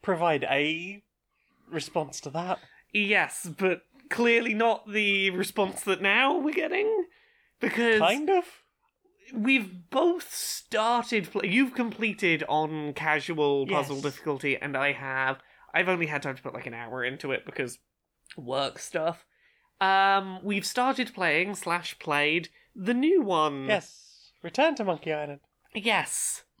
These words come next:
Speaker 2: Do you wanna talk about this? 'Cause I've been talking a lot, 'cause those were my
Speaker 1: Um,
Speaker 2: first proper experience ones.
Speaker 1: So, the opening of this game starts with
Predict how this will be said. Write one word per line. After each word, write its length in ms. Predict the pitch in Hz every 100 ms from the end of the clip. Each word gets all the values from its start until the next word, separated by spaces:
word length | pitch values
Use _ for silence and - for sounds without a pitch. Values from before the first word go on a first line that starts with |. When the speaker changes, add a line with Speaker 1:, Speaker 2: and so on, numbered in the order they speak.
| _ _ _
Speaker 2:
Do 60 | 196
you 60 | 214
wanna 240 | 247 254
talk 140 | 233 247
about 160 | 247 247
this? 160 | 269
'Cause 120 | 208
I've 140 | 180 185
been 160 | 170
talking 260 | 160 165 143
a 60 | 135
lot, 240 | 127 -
'cause 300 | - 135 131 -
those 240 | 143 131
were 80 | 135
my 320 | 123 123 196
Speaker 1:
Um, 140 | 202 214
Speaker 2:
first 200 | 151 -
proper 220 | 147 131 123
experience 520 | - - 131 123 -
ones. 380 | 160 180 - - _ _ - - -
Speaker 1:
So, 540 | - 220 214 226 220 -
the 580 | 170 208 214 214 220 - _ _ _ _ _
opening 480 | 226 277 302 311 277
of 140 | 254 226
this 180 | 226
game 440 | - 208 202 190 190
starts 580 | - - 190 175 - -
with 480 | 160 160 156 -